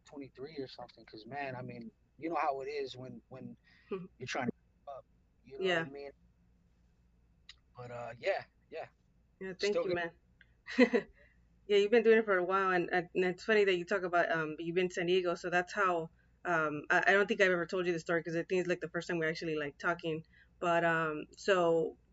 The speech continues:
Speaker 2: technically, you're, so I was at a show that you were, it was actually my first, like, solo show I ever went to, um, in San Diego. So I had gone to, like, Hip Hop Weds,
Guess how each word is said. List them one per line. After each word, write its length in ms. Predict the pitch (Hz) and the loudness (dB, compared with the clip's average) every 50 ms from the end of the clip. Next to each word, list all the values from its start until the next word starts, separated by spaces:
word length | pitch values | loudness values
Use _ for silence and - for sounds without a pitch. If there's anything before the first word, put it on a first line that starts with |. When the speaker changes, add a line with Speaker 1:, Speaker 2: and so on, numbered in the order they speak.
| _ | _
Speaker 2:
technically, 440 | - 214 214 214 247 240 - - 214 | 0 0 4 4 2 2 4 2 2
you're, 300 | 190 175 185 - - 190 | 2 2 2 0 -2 -6
so 180 | 175 - 208 196 | -2 2 4 4
I 20 | |
was 140 | 208 220 214 | 6 6 6
at 80 | 214 202 | 6 6
a 80 | 185 180 | 4 2
show 540 | - - 208 196 190 185 180 170 165 - - | 2 2 2 4 4 4 2 0 -2 -4 -2
that 140 | 180 175 170 | 0 0 2
you 140 | 180 175 | 2 2
were, 120 | 170 180 175 | 2 2 2
it 60 | 175 | 0
was 120 | 175 175 | 0 2
actually 340 | 175 175 175 175 - 202 190 185 | 2 2 2 2 0 2 2 2
my 180 | 170 165 170 - _ - | 4 2 0 -2 _ -2
first, 320 | 190 185 185 185 180 - | 0 2 2 0 0 -2
like, 160 | 175 165 - | -4 -4 -4
solo 500 | - - - 190 180 185 190 190 190 190 196 | -4 -2 0 2 2 4 4 2 2 0 -2
show 240 | - - 196 190 | -2 -2 0 2
I 80 | 185 175 | 2 2
ever 180 | 175 175 180 170 | 2 2 0 -2
went 260 | 165 175 175 180 180 - | 0 0 0 0 0 2
to, 320 | - 226 220 220 214 - | 2 4 4 4 2 2
um, 260 | - 180 175 170 170 - | 0 0 0 0 -2 -4
in 100 | 175 180 | -4 -4
San 180 | - 196 180 175 | -4 -4 -2 0
Diego. 300 | 175 180 180 208 208 208 | 0 0 0 0 -4 -2
So 120 | - 196 | -2 0
I 100 | - 175 | 0 2
had 180 | 190 214 220 214 | 0 0 0 2
gone 160 | 208 202 196 | 4 4 4
to, 60 | 190 | 4
like, 140 | 175 160 160 | 2 0 0
Hip 180 | - 208 - - | -2 -4 -2 -2
Hop 160 | 190 185 - | -4 -4 -2
Weds, 480 | - 180 180 175 175 180 - - - | -2 0 0 2 2 0 -2 -6 -12